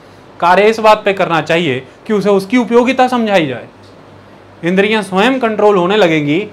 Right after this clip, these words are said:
फिर वो उसके दूर है या पास या मायने ही नहीं रखेगा, रहेगा। और जब भी पास होगा भी या होगी भी,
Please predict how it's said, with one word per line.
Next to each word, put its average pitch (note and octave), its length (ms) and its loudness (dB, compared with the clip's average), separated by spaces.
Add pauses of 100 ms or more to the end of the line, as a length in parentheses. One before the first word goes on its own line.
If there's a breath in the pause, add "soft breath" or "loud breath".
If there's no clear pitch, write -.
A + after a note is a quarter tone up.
(320 loud breath)
फिर F3+ 140 -2
वो F#3+ 160 2
उसके F#3 240 -2
दूर G#3+ 280 -2
है F3+ 140 2
या E3 120 0
पास D3+ 320 -2
या C#3 220 -8
मायने C#3+ 340 -6
ही A2+ 80 -10
नहीं A#2 120 -14
रखेगा, - 1120 -20
रहेगा। B2 320 -6
और F3+ 120 -2
जब F#3+ 160 -2
भी B3+ 120 0
पास A#3 280 4
होगा A3+ 340 4
भी F#3 220 0
या F#3 60 6
होगी G#3 320 2
भी, D3+ 240 -6